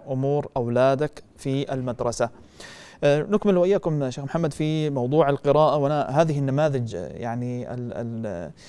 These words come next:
العظيمة من، آه، السلف الصالح في حبهم للقراءة وتلذذهم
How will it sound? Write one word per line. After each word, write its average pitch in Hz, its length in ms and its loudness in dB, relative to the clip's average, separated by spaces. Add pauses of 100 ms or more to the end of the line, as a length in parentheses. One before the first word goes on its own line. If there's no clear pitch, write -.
(220)
العظيمة 127 600 2 (340)
من، 131 400 -2
آه، 117 280 -4
السلف 135 360 -2
الصالح 135 500 2
في 127 340 -4
حبهم 123 460 -4
للقراءة 127 480 2
وتلذذهم 123 880 -4